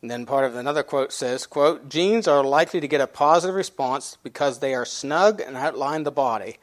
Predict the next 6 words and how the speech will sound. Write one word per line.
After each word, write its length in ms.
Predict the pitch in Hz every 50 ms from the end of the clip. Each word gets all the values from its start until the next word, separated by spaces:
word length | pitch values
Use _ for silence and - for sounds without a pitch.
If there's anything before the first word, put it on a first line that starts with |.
| _ _ - _ _ _
They 140 | - 135 139
also 920 | 120 139 151 185 233 247 - - - 214 180 180 185 196 208 196 - - _ _ _ _ _ _ _ _ _ _
represent 840 | - 127 147 160 156 - - 180 165 156 156 165 160 160 160 160 160 - - - _ _ _ _ _ _ _ _ _ _ _ _ _ _ _
casualness." 1000 | - - - 151 143 139 139 139 139 139 - 135 131 123 120 110 110 110 107 - _ _ _ _ _ _ _ _ _ _ _ _ _ _ _ _ _ _ _ _ _ _ _ _ _ _ _ _ _ _ _ _ _ _ _ - 104 95 76 - - - - - - - - _ _ _ _ _ _ _ _ _ _ _ _ _ _ _ _ _ _ _ _ _ _ _ _ _ _ _
Casualness. 1080 | - - 143 147 151 143 135 123 123 117 110 107 104 95 85 76 - - - - - - - _ _ _ _ _ _ _ _ _ _ _ _ _ _ _ _ _ _ _ _ _ _ _ _ _ _ _ _ _ _ _ _ _ _ _ _ _ _ _ _ _ _ _ _ _ _ -
Now, 340 | 143 139 139 131 123 113